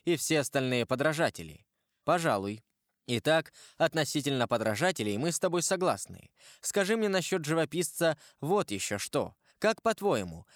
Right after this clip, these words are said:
пытается ли он воспроизвести всё то, что содержится в природе, или же он подражает творениям мастеров? Творениям мастеров. Таким ли, каковы эти творения на самом деле, или какими они кажутся?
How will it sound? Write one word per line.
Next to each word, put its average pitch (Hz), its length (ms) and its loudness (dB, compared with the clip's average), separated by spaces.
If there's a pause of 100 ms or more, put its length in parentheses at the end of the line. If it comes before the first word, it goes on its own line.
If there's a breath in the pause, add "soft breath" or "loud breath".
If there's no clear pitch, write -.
(160 soft breath)
пытается 156 540 2
ли 143 80 2
он 143 140 0
воспроизвести 127 760 -2
всё 120 200 -2
то, 156 180 0
что 143 160 -4
содержится 120 580 -2
в - 40 -14
природе, 107 600 -2 (220 loud breath)
или 202 220 2
же 147 140 0
он 151 140 0
подражает 123 560 2
творениям 110 480 0
мастеров? 127 520 0 (560)
Творениям 107 540 0
мастеров. 143 540 0 (360)
Таким 185 440 0
ли, 98 220 -2 (220 loud breath)
каковы 160 380 2
эти 139 160 -4
творения 135 460 0
на 127 100 -2
самом 123 380 0
деле, 147 400 0 (220 loud breath)
или 135 180 2
какими 123 360 0
они 135 200 0
кажутся? 98 640 -4